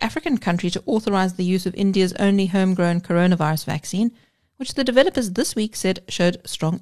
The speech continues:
efficacy. The first batch of Covaxin, which was co-developed by Bharat Biotech International Limited and the Indian Council of Medical Research, is due to arrive soon, the Indian Embassy in Zimbabwe said on its Twitter account. Italy has blocked a shipment of the AstraZeneca coronavirus vaccine to Australia,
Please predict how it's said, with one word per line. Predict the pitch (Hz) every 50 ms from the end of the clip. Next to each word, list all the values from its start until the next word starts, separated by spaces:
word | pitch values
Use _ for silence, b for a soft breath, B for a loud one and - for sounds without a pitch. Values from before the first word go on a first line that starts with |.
| - -
efficacy. | - - - - 240 - - - 151 151 - _ _ _ _
The | -
first | - 269 269 262 - -
batch | 196 208 - -
of | 180 180
Covaxin, | - - 190 185 165 160 175 180 - - 240 302 - -
which | - 202 - -
was | 208 196 -
co-developed | - - 202 190 185 180 180 190 214 226 - - -
by | 175 180 175
Bharat | 180 175 175 175 175 180 180 - - _ _ _ 180
Biotech | 185 190 190 185 - 175 - -
International | 190 185 - 170 170 202 254 - - 190 175
Limited | 170 165 170 170 - 185 -
and | - 208 208 202
the | 202
Indian | - 254 320 349 294 240 220
Council | 240 - 185 185 185 185 190 185
of | 175
Medical | 180 190 196 202 - 185 175
Research, | 214 277 277 - - 160 175 - b b b b _
is | - 269 233
due | 202 196 220 285 381 370
to | - - 285 - 226
arrive | 214 202 190 196 196 190
soon, | - - - 320 320 247 175 160 - - -
the | 185 -
Indian | - 202 196 185 180 185 -
Embassy | - 190 185 175 185 175 - - 185
in | - - 180 175
Zimbabwe | 165 165 165 165 170 165 160 160 - 170
said | 143 - - 165 - - -
on | 170 165
its | 151 - -
Twitter | - - 190 180 196 175
account. | 170 175 - 151 143 147 151 151 - - - _ _ _ _ _ _ _ _ _ _ _ _ _ _ _ _ _
Italy | - 254 - 254 226 208
has | 196 202 175
blocked | 175 180 180 196 202 - -
a | 190 185
shipment | 180 - - - - 202 196 180
of | 165 175
the | 185 -
AstraZeneca | - 185 - - 180 175 185 196 208 214 214 - 202 190
coronavirus | - 208 185 180 190 202 185 175 170 170 175 -
vaccine | 175 175 175 - 180 175 175
to | - 180
Australia, | 180 180 - - 247 269 262 208 170 160 165